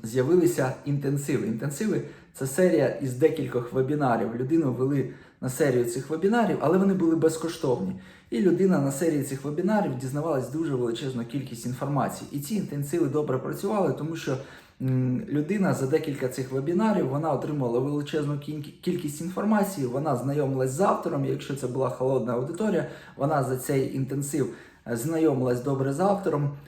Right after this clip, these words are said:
переконувалась в його експертності, отримувала багато корисної інформації, і потім продавав, продавався цій людині там в останній, е, день цього інтенсиву, продавався якийсь дуже дорогий продукт.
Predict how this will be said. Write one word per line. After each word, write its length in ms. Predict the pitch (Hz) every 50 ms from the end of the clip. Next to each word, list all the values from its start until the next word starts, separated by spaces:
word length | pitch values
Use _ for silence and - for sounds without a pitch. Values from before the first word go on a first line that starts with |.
| - _
переконувалась 720 | - 147 156 147 - 160 151 147 131 127 131 127 - -
в 20 | 131
його 200 | 143 151 160 139
експертності, 680 | 143 147 - - 190 196 190 190 175 147 - - 135
отримувала 440 | 131 - 147 156 143 131 117 120 120
багато 360 | 117 131 147 147 127 127 127
корисної 400 | - 131 139 147 - - - 180
інформації, 580 | 185 185 220 233 247 247 226 214 - - 147 - -
і 80 | 143
потім 360 | - - - 247 233 - 196 147 - - - - - - -
продавав, 760 | - 156 160 143 160 147 156 180 196 196 185 185 - - -
продавався 540 | 160 151 143 147 151 175 190 185 - - 143
цій 220 | - - 147 143
людині 380 | 135 135 131 151 180 175 156 131
там 260 | - 131 127 127 117
в 40 | 127
останній, 560 | 131 131 - - 151 151 147 139 131 131 127 - - - - _ -
е, 100 | 120 123
день 260 | 123 151 160 143 131
цього 300 | 127 - 131 135 143 135
інтенсиву, 600 | 131 127 123 143 151 143 - - 220 208 175 151
продавався 600 | - 131 127 131 143 160 180 185 180 - - 131
якийсь 460 | 123 123 - 170 160 135 - - - -
дуже 320 | 139 131 170 175 175 147
дорогий 380 | 123 139 131 127 135 151 147 139
продукт. 460 | - 131 135 131 123 117 113 -